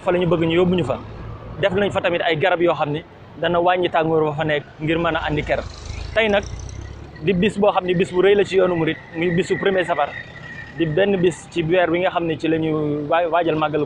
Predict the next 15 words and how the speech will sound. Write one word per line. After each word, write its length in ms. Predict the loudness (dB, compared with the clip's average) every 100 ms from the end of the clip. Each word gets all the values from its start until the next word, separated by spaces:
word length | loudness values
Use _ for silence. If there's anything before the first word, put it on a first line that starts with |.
| -2
Touba. 240 | -2 -2 -4 -20 -20 -10
Ñu 80 | -8 -2
tànn 240 | 0 0
ko 220 | 0 -2 -2 -12 -18 -20 -20 -20 -20 -20 -12 -6
di 80 | -2
ci 200 | 0 2
def, 340 | 0 -2 -2
wéyal 280 | 4 4 4
sunu 160 | 0 0
liggéey, 280 | 2 0
di 120 | 0 -4
ci 100 | -2
jëmbat 240 | 0 0
ay 120 | 0
garab 200 | 0 0